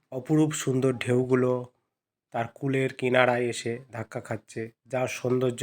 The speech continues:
সত্যি না দেখলে উপলব্ধি করা সম্ভব নয়। বেশ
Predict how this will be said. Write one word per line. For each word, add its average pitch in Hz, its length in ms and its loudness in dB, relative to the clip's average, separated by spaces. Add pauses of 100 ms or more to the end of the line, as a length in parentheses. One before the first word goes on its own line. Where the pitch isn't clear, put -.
(140)
সত্যি 127 260 -6 (100)
না 123 120 0
দেখলে 117 320 -4 (140)
উপলব্ধি 120 460 -8
করা 117 220 -6 (1000)
সম্ভব 120 360 -4 (120)
নয়। 101 140 -8 (1000)
বেশ 202 340 4